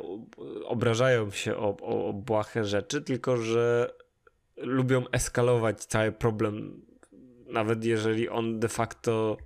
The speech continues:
nie występuje, ani nie ma aż takiego, no nie wiem, ale ani nie jest faktycznie aż takim problemem. I on tam pokazuje, je-,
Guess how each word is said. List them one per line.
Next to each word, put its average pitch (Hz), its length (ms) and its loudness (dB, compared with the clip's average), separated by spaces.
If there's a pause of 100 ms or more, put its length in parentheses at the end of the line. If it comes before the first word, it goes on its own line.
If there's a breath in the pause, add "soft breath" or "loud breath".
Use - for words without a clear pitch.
(1120)
nie 110 120 0
występuje, 120 640 0
ani 113 180 0
nie 120 120 2
ma 117 200 -2
aż 113 200 -4
takiego, 113 920 0 (2250 soft breath)
no 107 160 0
nie 113 220 4
wiem, 98 360 0 (220)
ale 107 240 4
ani 127 180 2
nie 131 120 2
jest 127 460 0
faktycznie 120 640 -2
aż 113 240 0
takim 110 380 -4
problemem. 113 540 0
I 110 80 2
on 120 140 0
tam 117 220 0
pokazuje, 113 920 0 (680 loud breath)
je-, 113 160 0